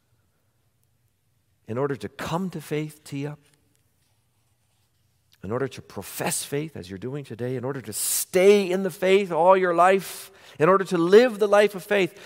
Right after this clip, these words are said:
it's as a result of Jesus' prayer that you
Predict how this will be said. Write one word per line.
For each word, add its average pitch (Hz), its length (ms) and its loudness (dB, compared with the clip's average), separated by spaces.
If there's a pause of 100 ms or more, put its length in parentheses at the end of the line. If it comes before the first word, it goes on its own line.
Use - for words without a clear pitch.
it's 170 200 -2 (100)
as 151 160 2
a 156 60 -2
result 160 680 0
of 107 140 -6
Jesus' 240 480 -6
prayer 175 460 2 (160)
that 107 160 -8
you 214 400 -4